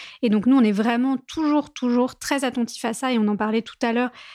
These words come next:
par rapport au fait qu'on fait très attention à l'environnement, à comment était la personne avant, et cetera. On sait qu'il y a une évolutivité des troubles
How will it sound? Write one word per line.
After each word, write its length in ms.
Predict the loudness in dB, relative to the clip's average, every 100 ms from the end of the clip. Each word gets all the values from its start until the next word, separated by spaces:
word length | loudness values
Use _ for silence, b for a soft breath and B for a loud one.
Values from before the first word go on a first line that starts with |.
| B
par 140 | -2 0
rapport 240 | 0 -2
au 60 | -2
fait 200 | -4 -2
qu'on 160 | -2
fait 100 | 0
très 240 | -2 -2 -2
attention 480 | -2 -4 -2 0
à 140 | 0 0
l'environnement, 840 | -2 -2 -2 2 4 6 6 4
à 160 | 0 -2
comment 200 | 0 0
était 160 | 0 -2
la 100 | -4
personne 360 | -6 -2 0
avant, 240 | 0 0 -2
et 80 |
cetera. 440 | -2 -6 -4 -2 -2 -4 B B B B B _ -2
On 100 | 0
sait 240 | 2 -2 -2
qu'il 180 | -2
y 60 | 0
a 120 | 0
une 280 | 2 0 0 -6 _ 0
évolutivité 1300 | 0 2 2 0 0 0 0 0 -2 -2 -2 0 0
des 160 | 0 -4
troubles 520 | -2 0 2 2